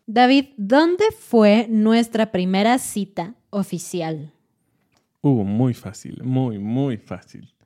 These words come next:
Speaker 2: Corría el año mil novecientos, no, no es cierto.
Speaker 1: <laughs>
Speaker 2: Ah, ok, la primera cita oficial fue en mi restaurante favorito en Ciudad de México, de hecho.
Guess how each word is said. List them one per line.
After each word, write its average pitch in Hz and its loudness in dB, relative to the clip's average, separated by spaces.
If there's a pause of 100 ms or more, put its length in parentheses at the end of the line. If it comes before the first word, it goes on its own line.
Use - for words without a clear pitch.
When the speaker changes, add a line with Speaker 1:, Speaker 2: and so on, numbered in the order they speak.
(640)
Speaker 2:
Corría 202 2
el 117 2
año 110 -4
mil 180 -4
novecientos, 113 -6
no, 95 -6
no 104 -6
es 110 -12
cierto. - -8 (200)
Speaker 1:
<laughs> 208 -10 (220)
Speaker 2:
Ah, 113 -2 (280)
ok, 139 -2 (120)
la 117 -4
primera 185 -2
cita 120 -4
oficial 101 -6 (100)
fue - -6
en 123 -4
mi 143 0
restaurante 113 -4
favorito 104 -4
en 107 -4
Ciudad 101 -8
de 95 -10
México, 120 -6
de 107 -4
hecho. - -12